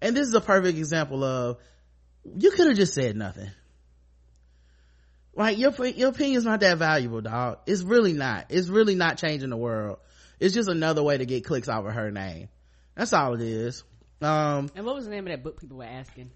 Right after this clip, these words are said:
Speaker 1: um, oh, the book, uh, Out of the House of Bondage is the name of the book. Um, by Thivoli-, Thiv-, Thivo-, Thivolia Glymph, which is, like, T H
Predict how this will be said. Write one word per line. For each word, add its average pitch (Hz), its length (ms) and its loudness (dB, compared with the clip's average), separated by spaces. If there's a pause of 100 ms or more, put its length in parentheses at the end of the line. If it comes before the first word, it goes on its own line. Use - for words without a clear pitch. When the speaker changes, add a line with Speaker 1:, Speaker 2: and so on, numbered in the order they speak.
(380)
Speaker 1:
um, 165 640 2
oh, 190 160 8
the 165 80 4
book, 180 260 2
uh, 165 180 2
Out 190 180 8
of 190 60 4
the 185 60 4
House 180 180 4
of 165 80 -8
Bondage 127 440 -2
is 120 120 -6
the 123 60 -4
name 123 200 -2
of 117 60 -4
the 113 60 -4
book. 107 380 -8 (120)
Um, 107 540 -6 (480)
by 120 200 0
Thivoli-, 135 480 -2 (140)
Thiv-, 135 460 -4
Thivo-, 165 680 2
Thivolia 151 760 0
Glymph, 117 380 -8
which 117 200 -10
is, 110 80 -10
like, 113 220 -8
T 139 240 -6
H 127 320 -6